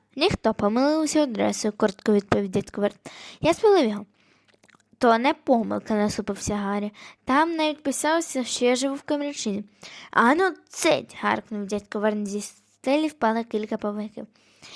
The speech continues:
Він перевів подих, а тоді силовано усміхнувся. "Е, так, Гаррі, про твою комірчину. Ми з тіткою подумали, ти вже завеликий для неї.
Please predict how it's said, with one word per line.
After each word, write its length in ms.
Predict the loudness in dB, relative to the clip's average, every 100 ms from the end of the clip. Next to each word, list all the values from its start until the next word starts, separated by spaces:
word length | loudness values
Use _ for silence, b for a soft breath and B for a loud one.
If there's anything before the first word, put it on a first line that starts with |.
| B -2
Він 200 | 0 2
перевів 400 | 0 2 0 -2
подих, 380 | -2 -2 -2 -2 -6
а 40 |
тоді 340 | -10 -6 -4 -6
силовано 600 | -4 -2 -2 -4 -4 -6
усміхнувся. 580 | -8 -12 -12 -14 -14 -16 B B B -2
"Е, 320 | 2 4 2
так, 340 | 0 0 2 0
Гаррі, 400 | -2 0 0 -6 b b b
про 160 | 2 2
твою 220 | 2 -2 -2
комірчину. 640 | -4 -4 -6 -8 -10 -10 -16 _ _ _ _ _ _ _ -2
Ми 160 | -2
з 40 | -2
тіткою 340 | -6 -2 -2
подумали, 600 | 0 -2 -2 0 -2 -4 b b b b
ти 120 | -2
вже 200 | 2 0
завеликий 600 | 2 2 2 0 0 0
для 200 | 0 0
неї. 360 | 0 -2 -2